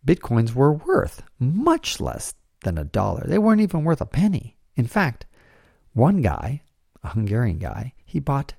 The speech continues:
two medium pizzas for ten thousand Bitcoins.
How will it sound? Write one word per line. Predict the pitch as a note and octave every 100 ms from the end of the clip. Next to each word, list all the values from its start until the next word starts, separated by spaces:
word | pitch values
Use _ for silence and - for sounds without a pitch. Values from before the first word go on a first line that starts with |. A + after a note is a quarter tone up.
| _ _ _ _ _ _ _ _ _ _ _
two | - F#3 F#3 F#3
medium | E3+ A#2 C3+ C3+ A#2+
pizzas | A2+ D#3+ C#3 - - - - _ _ _ _
for | - -
ten | - - - E3+ D3+ E3+ -
thousand | - - E2 F2+ F2 E2+
Bitcoins. | G2 - - - - -